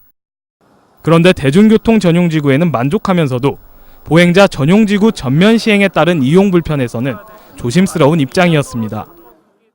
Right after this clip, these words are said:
대중교통 전용지구로 운영되고 있는 연세로를 보행자 전용지구로 변경하는 안에 대해서는 응답자의 육십 퍼센트가 반대한다고 대답한 것입니다. 대중교통 전용지구 시행 이후 몰라보게 달라진 신촌의 연세로.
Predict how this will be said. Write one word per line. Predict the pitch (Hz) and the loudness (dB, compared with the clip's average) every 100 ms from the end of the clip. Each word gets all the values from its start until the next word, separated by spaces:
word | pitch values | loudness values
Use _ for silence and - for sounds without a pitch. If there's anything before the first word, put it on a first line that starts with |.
| _ _ _ _ | _ _ _ _
대중교통 | - 143 196 196 - 202 | -4 2 2 2 2 0
전용지구로 | - 147 190 208 202 190 202 | 0 2 4 4 4 4 4
운영되고 | 165 170 147 139 127 | 4 2 2 2 2
있는 | 147 147 | 2 2
연세로를 | 123 127 143 127 147 165 _ _ | 0 0 0 0 -2 -4 _ _
보행자 | - 147 170 160 180 | -2 2 4 4 2
전용지구로 | 180 131 151 214 202 196 202 | 0 0 2 4 2 2 0
변경하는 | 185 135 147 180 160 175 | 0 -2 0 2 2 0
안에 | 113 165 185 | -2 -2 0
대해서는 | 165 131 120 123 98 _ _ - | 2 0 -4 -8 -10 _ _ -8
응답자의 | 131 156 160 - 127 143 143 | -4 0 0 0 -2 -2 -2
육십 | 156 - 214 | -4 -6 -6
퍼센트가 | 175 151 127 117 120 143 _ _ _ | -4 -4 -6 -6 -8 -8 _ _ _
반대한다고 | - 139 165 175 147 120 147 | -4 0 2 2 2 -2 -4
대답한 | - 135 - 190 190 | -6 -6 -4 -2 0
것입니다. | 165 131 110 98 - _ _ _ _ _ _ _ _ _ _ _ _ _ _ _ _ - | 0 -2 -8 -10 -14 _ _ _ _ _ _ _ _ _ _ _ _ _ _ _ _ -4
대중교통 | 156 196 202 - 190 165 | 0 2 4 2 2 2
전용지구 | 160 156 139 165 | 2 0 0 -2
시행 | - 185 165 | -2 -2 -2
이후 | 139 160 117 | -2 -2 0
몰라보게 | 127 170 202 180 175 | 4 6 6 4 2
달라진 | 156 131 123 160 | 2 0 0 -4
신촌의 | 170 220 208 156 180 135 | -4 -4 -4 -2 0 2
연세로. | 139 156 160 110 | 2 2 0 -2